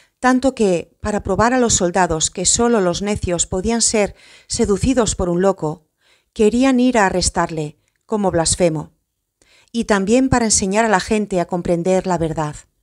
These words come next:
Pero Nicodemo, que estaba presente, se había opuesto diciendo: "No podéis actuar contra él. Nuestra ley prohíbe condenar a un hombre antes de haberle escuchado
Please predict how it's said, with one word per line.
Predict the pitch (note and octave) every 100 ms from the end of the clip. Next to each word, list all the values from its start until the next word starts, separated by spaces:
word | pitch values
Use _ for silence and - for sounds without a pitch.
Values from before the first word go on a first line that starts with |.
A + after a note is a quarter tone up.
| _ _ _ _ -
Pero | A3+ A3 G3 -
Nicodemo, | A3 A3 G#3 G3+ B3 A#3+
que | A#3
estaba | F#3+ - A#3 B3
presente, | F#3+ - G3+ F#3 D#3+ D3+ _ _ _
se | - -
había | G#3 B3 C4+
opuesto | G#3 A3 A3+ -
diciendo: | G3 F#3 G3+ E3 D#3 D3 - _ _ _ - - _
"No | A3+ A3+ B3+
podéis | C#4+ C4 C#4+ C4+
actuar | B3+ G#3 F#3 F#3 G3+
contra | - A3 G#3 F3+
él. | F#3 E3 D#3 _ _ _ -
Nuestra | A#3+ B3 - A#3+
ley | A#3 D4
prohíbe | C4+ B3 C#4 C#4+
condenar | A#3 G#3+ G3+ A#3+
a | B3
un | A3
hombre | B3 B3 B3+ -
antes | B3 C4+ C#4+ A#3
de |
haberle | G3 A3+ A#3+
escuchado | A3+ - F#3 A3+ F#3+ E3